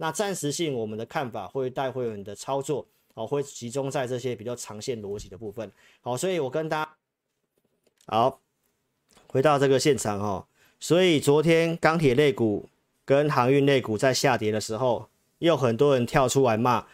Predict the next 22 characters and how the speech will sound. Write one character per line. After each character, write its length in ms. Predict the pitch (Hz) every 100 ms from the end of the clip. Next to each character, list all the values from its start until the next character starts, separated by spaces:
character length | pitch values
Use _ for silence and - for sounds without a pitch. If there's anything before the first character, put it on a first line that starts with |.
| _ _ -
说， 320 | 143 139 143
呃， 100 | 120
这 100 | 135
些 160 | 139 139
股 140 | 131
票 180 | 110 131
怎 140 | 120
么 80 | 98
样 160 | 117 117
怎 140 | 101
么 100 | 95
样， 240 | 107 110 -
哦， 80 | 101
那 160 | 123 143
我 180 | 127 147
想 240 | 151 117
我 120 | 117
都 120 | 123
讲 200 | 147 120
很 120 | 107 101
清 220 | - 117
楚。 220 | - 101